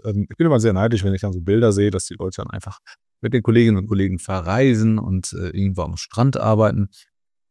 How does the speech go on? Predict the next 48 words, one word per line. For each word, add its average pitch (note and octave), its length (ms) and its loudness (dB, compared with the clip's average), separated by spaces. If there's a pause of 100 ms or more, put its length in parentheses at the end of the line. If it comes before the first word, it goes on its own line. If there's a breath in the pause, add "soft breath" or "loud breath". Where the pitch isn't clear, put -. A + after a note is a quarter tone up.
(360)
Und G#2+ 80 0
dann G2 100 4
habe G#2 100 4
ich F#2+ 60 0
immer F#2+ 140 2
das F2+ 180 0
Gefühl, F#2 440 0
hey, G#2 140 -4
das G2+ 180 -6
sollte, F2+ 380 2 (160)
das F2 140 -4
sollten F#2+ 240 0
wir - 180 -2
auch D#2 160 -6
machen. F2 240 -2
Und F2 80 0
eigentlich G2+ 380 4
in F#2+ 60 2
der E2+ 80 2
idealen F2 440 2
Welt F2+ 160 2
sollte E2 240 -4
man E2 100 -2
das D#2+ 140 -4
eigentlich D#2+ 300 -8
permanent E2 420 -6
machen, F2+ 220 -8
dass D#2+ 120 -12
man - 120 -10
an E2 100 -6
schönen E2 300 -2
A-, E2 240 -6 (180)
Orten F#2 340 0
sitzt, A#2 380 -2
arbeitet, F#2+ 580 0
gemeinsam E2+ 440 -2
irgendwas E2 340 -4
entdeckt. F2 400 -4 (220)
Aber G2+ 440 2
jetzt - 200 -8
kommt - 180 -4
das F#2 100 -2
deutsche - 320 -2
Arbeitsrecht - 1300 0
beziehungsweise F2+ 380 -4
die - 120 -6
Arbeitsmoral E2+ 960 -2
dazwischen. - 840 -4